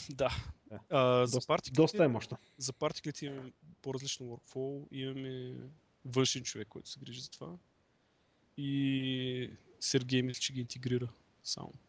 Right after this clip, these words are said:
Speaker 1: Он е човек, прави някакъв специален ефект за някоя магия или някакъв ефект. Или...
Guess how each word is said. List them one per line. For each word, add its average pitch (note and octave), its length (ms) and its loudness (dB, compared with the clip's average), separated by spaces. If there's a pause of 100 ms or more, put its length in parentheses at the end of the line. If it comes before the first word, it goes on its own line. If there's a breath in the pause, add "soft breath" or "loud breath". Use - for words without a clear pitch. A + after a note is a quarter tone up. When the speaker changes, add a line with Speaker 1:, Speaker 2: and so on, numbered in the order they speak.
(420)
Speaker 1:
Он C3 120 2
е A#2+ 40 0
човек, - 280 -2
прави A#2+ 160 -2
някакъв A2+ 200 -6
специален A#2 420 -4
ефект A#2 280 -6
за B2 120 -8
някоя B2 300 -6
магия A#2+ 340 -2
или A#2+ 120 -2
някакъв - 320 -8
ефект. - 360 -8 (140)
Или... - 220 -12